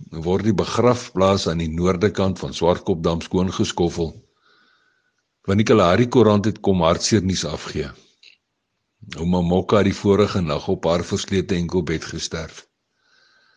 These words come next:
Anna, wat haar hand vasgehou het, het haar laaste woorde gehoor. Woorde wat sy met 'n glimlag op haar geplooide siggie gefluister het.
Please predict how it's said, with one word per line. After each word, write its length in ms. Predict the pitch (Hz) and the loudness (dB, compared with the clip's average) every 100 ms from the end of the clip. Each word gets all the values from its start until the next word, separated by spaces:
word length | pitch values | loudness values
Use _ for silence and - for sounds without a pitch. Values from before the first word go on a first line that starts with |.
| _ _ _ _ - | _ _ _ _ -6
Anna, 280 | 104 110 110 | 0 2 4
wat 200 | 101 95 | 2 2
haar 140 | 85 | 2
hand 220 | 87 101 | 2 0
vasgehou 560 | 104 87 - 82 78 78 | 0 -2 -2 -4 -4 -4
het, 120 | - | -6
het 140 | 85 | -6
haar 200 | 92 87 78 | -4 -4 -2
laaste 440 | 76 87 - 104 73 | 0 0 -2 -4 -4
woorde 300 | 78 69 85 | -6 -8 -10
gehoor. 460 | - 76 73 69 - _ _ _ _ _ _ _ - - - 92 87 | -10 -10 -8 -10 -12 _ _ _ _ _ _ _ -20 -20 -14 -8 2
Woorde 300 | 104 110 123 | 4 4 4
wat 160 | 107 | 2
sy 140 | - 107 | 2 2
met 220 | 95 87 | 0 -2
'n 120 | 85 | -2
glimlag 420 | 117 113 113 110 101 | 2 4 4 2 0
op 160 | 87 | 0
haar 180 | 78 80 | -2 -4
geplooide 520 | - 80 104 104 101 | -6 -6 0 2 2
siggie 280 | 90 82 87 | 0 -4 -8
gefluister 680 | - 90 87 82 - 82 73 | -8 -8 -6 -8 -8 -14 -16
het. 240 | - - | -18 -20